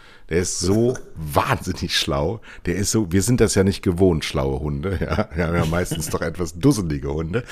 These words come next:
Aber der Hund ist so hellwach. Er ist auch ein Hof- und Hütehund. Der steht also ständig vorm Fenster und bellt irgendwelche Blätter an. Oder wir haben ja hier Vogelschutzgebiet, extrem viele,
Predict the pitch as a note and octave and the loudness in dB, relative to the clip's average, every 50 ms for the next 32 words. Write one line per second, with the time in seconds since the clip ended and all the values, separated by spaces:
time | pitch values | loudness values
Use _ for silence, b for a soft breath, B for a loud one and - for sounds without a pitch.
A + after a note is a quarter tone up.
0 | B B B B B B E2+ F2 F2+ F2 E2 - - - - - A#2 A#2+ G#2 F2+ | B B B B B B 2 4 4 4 2 0 -6 -2 4 4 4 4 4 2
1 | A2+ G#2 F#2 G2+ G2+ - - B B B B B B F2+ E2 - - G2+ A2 B2 | 2 2 2 0 -2 -4 -8 B B B B B B -2 -2 0 2 4 4 4
2 | B2+ F#2+ - - - - - B2+ B2 C3 A2 F2 F2+ F#2 - - - - B B | 4 2 -2 -8 -10 -6 -4 -2 0 0 0 0 -2 -4 -6 -10 -14 -18 B B
3 | B B B B B E2 E2 D#2+ - D2 - - E2+ D#2+ D2 - E2+ E2+ F#2 G2+ | B B B B B -4 -2 -2 -2 -2 -4 -4 -6 -6 -4 -2 0 0 2 0
4 | - - - F2+ D2 - - - G#2 A2 G#2+ - G2+ F2 G2+ C3 C#3 - - - | -2 -4 -6 -8 -8 -6 -2 0 0 0 2 0 -2 -2 -2 -4 -4 -6 -8 -12
5 | B B B B B B B B - D#2+ D2 - - F#2 - - C#2+ E2 D2+ D#2+ | B B B B B B B B -4 -2 -2 0 -2 -2 -2 -2 -4 -4 -2 -4
6 | D2 C#2+ - - - - F2+ G#2 A2+ G#2+ - - G2 F2 - - F#2 F#2 F2+ - | -4 -4 -6 -4 0 0 2 2 0 -2 -2 -4 -4 -4 -2 -2 -2 -2 -2 -4
7 | - F#2+ D2 E2 C#2+ - - D#2 E2 F#2+ - - - E2+ E2+ C#2 E2 D#2+ - E2 | -6 -6 -6 -6 -8 -4 -2 -2 -2 -2 -2 -4 -6 -6 -6 -6 -6 -6 -6 -6
8 | D2 - D2+ D2 - - - - A#1 - - - C2+ - E3 - - B B B | -6 -4 -4 -4 -4 -4 -4 -6 -6 -6 -6 -8 -10 -10 -12 -14 -16 B B B
9 | B B B B B B E2 D#2+ D2+ D#2+ D2 C#2+ D#2 C2+ C#2+ D2+ D2+ D2 C#2+ D2 | B B B B B B -6 -4 -2 -2 -2 -2 -4 -4 -2 -2 0 0 2 0
10 | C#2+ C#2 - - E2 D2 D2+ D2 - - F2+ - - - - F2 E2 G#2+ G#2 G2 | 0 0 2 0 0 2 0 -2 -2 -2 -4 -4 -4 -4 -4 -4 -2 -2 -2 -2
11 | - - - - - - - - - C#3+ D3+ E3 F#3 F#3+ F#3+ - - - F3+ D#3+ | -2 -4 -8 -8 -8 -6 -8 -8 -6 -2 0 0 0 0 -2 -4 -4 -4 -4 -2
12 | D3 D3+ - - | 0 0 -2 -2